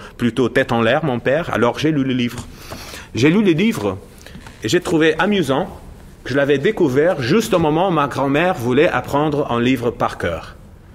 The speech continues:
Euh, peut-être que beaucoup d'entre vous ont déjà lu ce livre, mais au cas où il y a des gens, euh, qui nous entendent, qui n'ont jamais lu ce livre, comme moi, euh,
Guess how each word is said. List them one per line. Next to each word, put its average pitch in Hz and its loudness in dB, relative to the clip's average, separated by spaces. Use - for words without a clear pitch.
Euh, 92 -2
peut-être 110 -2
que 101 0
beaucoup 107 0
d'entre 110 -2
vous 110 -2
ont 123 0
déjà 104 0
lu 120 2
ce 107 -4
livre, 123 0
mais 107 2
au 98 -4
cas 131 0
où 110 0
il 107 0
y 113 4
a 110 2
des 110 2
gens, 123 0
euh, 98 -6
qui 101 -8
nous 101 -2
entendent, 113 -2
qui 101 -2
n'ont 101 -6
jamais 117 2
lu 117 2
ce 135 -2
livre, 117 0
comme 110 -2
moi, 113 0
euh, 104 0